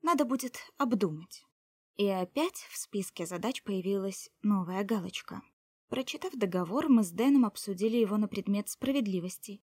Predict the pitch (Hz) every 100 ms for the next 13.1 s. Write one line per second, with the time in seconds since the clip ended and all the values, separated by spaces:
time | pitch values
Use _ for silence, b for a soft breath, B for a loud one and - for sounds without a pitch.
0 | _ - 339 330 233 214 269 - 330 220
1 | 180 190 - 208 226 226 180 170 - 190
2 | 190 202 254 - 208 170 - - _ _
3 | _ _ _ - 339 370 240 233 233 226
4 | 233 254 247 202 247 285 269 175 175 170
5 | 170 190 196 180 180 175 180 180 - 330
6 | 311 311 302 _ - - - - - 208
7 | 254 247 247 - - 311 - 180 165 180
8 | 175 185 - 202 233 226 175 - _ _
9 | _ _ _ _ - 247 269 269 294 370
10 | 349 302 240 240 247 240 214 208 208 226
11 | 240 320 294 262 233 302 294 277 269 -
12 | - 285 285 - 269 - 277 277 277 -